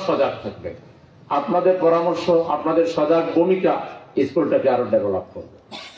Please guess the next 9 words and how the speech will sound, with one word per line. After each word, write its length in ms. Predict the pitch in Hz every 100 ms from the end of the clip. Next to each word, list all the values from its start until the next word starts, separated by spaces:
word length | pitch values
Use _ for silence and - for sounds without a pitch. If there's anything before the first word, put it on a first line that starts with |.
| - _ - 139
একটা 160 | 135 165 151
স্কুলের 300 | - 170 170 165
ডেভেলপমেন্টের 640 | 151 156 156 160 156 147
জন্য 140 | 156 147 -
শিক্ষকদের 440 | 143 147 165 165 143
ভূমিকা 280 | 151 143 147
লাগে, 200 | 143 139 135 - - - 113
ম্যানেজমেন্টের 600 | 139 160 165 165 165 151
ভূমিকা 300 | 156 156